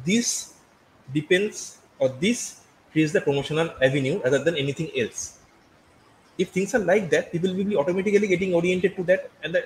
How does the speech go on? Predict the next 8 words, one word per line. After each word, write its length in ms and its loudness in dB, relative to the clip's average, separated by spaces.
system 380 -2
will 100 0
develop 340 0
itself. 300 -8
Okay. 240 -12
Similarly, 480 2
we 100 0
can 280 0